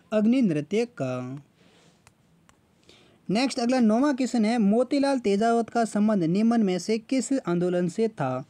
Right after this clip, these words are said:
तो इस सवाल का सही जवाब देगा ऑप्शन डी यानी मोतीलाल तेजावत का जो संबंध है वो एक ही आंदोलन से था, और आपको बता दें कि मोतीलाल तेजावत को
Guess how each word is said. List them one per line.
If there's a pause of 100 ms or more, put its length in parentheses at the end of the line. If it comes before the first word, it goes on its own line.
(400)
तो
इस
सवाल
का
सही
जवाब
देगा
ऑप्शन
डी
यानी (320)
मोतीलाल
तेजावत
का
जो
संबंध
है
वो
एक
ही
आंदोलन
से
था, (320)
और (100)
आपको
बता
दें
कि
मोतीलाल
तेजावत
को